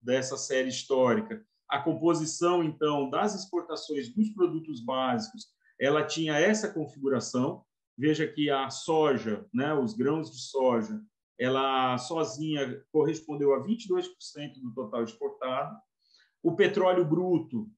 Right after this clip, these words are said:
óleo bruto de pre-, petróleo, vinte por cento, minério de ferro, dezenove por cento, na sequência milho, é, e carne bovina. Quer dizer, esses cinco produtos,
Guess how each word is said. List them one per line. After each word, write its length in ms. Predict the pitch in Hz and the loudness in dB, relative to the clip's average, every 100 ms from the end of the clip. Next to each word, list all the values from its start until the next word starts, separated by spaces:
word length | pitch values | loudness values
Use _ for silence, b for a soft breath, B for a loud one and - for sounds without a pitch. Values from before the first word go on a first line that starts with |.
| - | -4
óleo 320 | 131 147 135 | 0 2 2
bruto 320 | 151 170 160 | 0 -2 -2
de 140 | 127 | -8
pre-, 240 | 135 139 - - | -2 -2 -2 -6
petróleo, 600 | - 139 139 131 123 117 110 | -4 -4 0 2 4 2 0
vinte 360 | 143 190 - | -4 -8 -8
por 120 | - | -10
cento, 500 | 127 - 135 160 165 _ _ _ | -10 -4 -4 -4 -6 _ _ _
minério 540 | 156 170 160 190 202 | -2 2 4 4 2
de 100 | 156 | -2
ferro, 460 | 143 - 147 156 151 | -6 -4 -2 0 -2
dezenove 560 | 120 135 135 143 127 113 | -6 -6 0 0 -2 -8
por 100 | 113 | -12
cento, 520 | - 151 175 175 170 | -10 -4 -4 -4 -4
na 120 | 156 | -6
sequência 720 | 156 160 156 156 156 151 143 | -6 -10 -10 -6 -6 -6 -8
milho, 600 | 135 151 170 175 226 233 _ _ _ _ - | -8 -8 -6 0 0 -2 _ _ _ _ -2
é, 480 | 127 127 127 127 | 2 4 4 2
e 140 | 180 170 | 0 -4
carne 340 | 165 165 165 | -2 0 -2
bovina. 520 | 156 165 127 123 110 | -2 -2 -2 0 0
Quer 140 | 107 123 | -2 -6
dizer, 200 | 113 131 | -2 0
esses 640 | 147 196 196 180 - - | 4 2 0 -8 -10 -4
cinco 320 | 214 254 - | 0 0 0
produtos, 680 | 160 139 160 202 - - - | -2 -2 0 0 -2 -6 -20